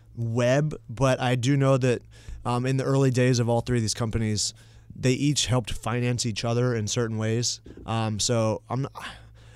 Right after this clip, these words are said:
I don't know if either Space or Tesla or SolarCity owns shares or debt of Solar,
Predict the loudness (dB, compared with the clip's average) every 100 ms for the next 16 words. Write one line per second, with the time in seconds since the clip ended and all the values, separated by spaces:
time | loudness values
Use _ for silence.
0 | -6 0 2 4 4 4 4 2 4 4
1 | 4 0 -6 -10 -4 0 0 0 0 0
2 | 0 0 0 2 0 0 -2 0 0 0
3 | 0 0 -2 -4 -18 -10 -2 0 0 0
4 | -2 -2 0 2 2 0 -2 -4 -2 -2
5 | 0 -2 -2 0